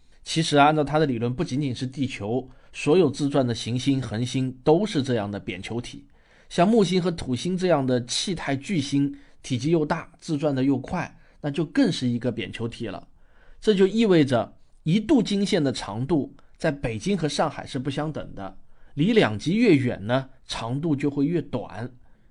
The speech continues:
不过这个推论对那些测量地球的人来说可不是一个好消息。当时啊，几乎人人都认为地球是个完美的球体，所有的测量人员都是默认这个假设前提去搞测量的。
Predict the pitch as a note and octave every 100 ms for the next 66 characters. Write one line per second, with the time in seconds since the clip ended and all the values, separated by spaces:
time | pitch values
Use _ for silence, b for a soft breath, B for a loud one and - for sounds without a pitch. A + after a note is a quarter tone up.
0 | - E3 E3+ D3 G#3+ D#3+ - G3 G#3+ F3+
1 | D3+ D#3 E3 C#3+ D3+ D3 F#3+ C3 C3+ F#3+
2 | D#3+ A2+ D#3 A#2+ G#2+ G#2 G#2 A#2+ A2 A2
3 | - A2+ A#2+ C3 C#3 B2+ - - B2 B2+
4 | - - b b b b b A#3 A#3+ A#3
5 | - C3+ C#3 - A3 A3 G#3+ D#3+ B3+ F#3
6 | F3 E3+ E3 A#2+ A2 C3+ A#3 D#3 - B2+
7 | C#3 D3+ B2+ A2+ G#2+ A2+ G#3 D#3 A2 G#2
8 | - A2+ F#3 - - - b b b -
9 | D#3+ G#3+ C4 A#2+ A2+ - C#3 B2+ B2 A#2+
10 | G#2+ A#2+ F3 F#3 E3+ G3 C4 G3 F3+ C#3
11 | C#3 B2+ G2+ F#2+ C#3+ - G2+ E3 - A2+
12 | C3+ - - C#3 B2+ G2 - B2+ G#2 F#2
13 | A#2 -